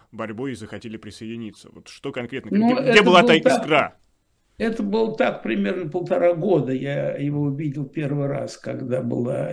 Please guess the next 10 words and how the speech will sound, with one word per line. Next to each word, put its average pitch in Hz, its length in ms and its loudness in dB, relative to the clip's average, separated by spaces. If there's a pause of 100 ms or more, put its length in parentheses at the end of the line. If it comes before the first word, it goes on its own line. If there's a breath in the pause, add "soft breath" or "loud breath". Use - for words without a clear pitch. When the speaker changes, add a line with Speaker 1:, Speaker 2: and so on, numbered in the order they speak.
(180)
Speaker 2:
известно 123 560 -2
его 117 400 -4
публичное 117 680 -2
выступление, 233 640 4
одно 143 460 4
из 113 280 -2
выступлений 120 580 -6
в 120 60 -4
Академии 135 460 0
наук. 185 400 2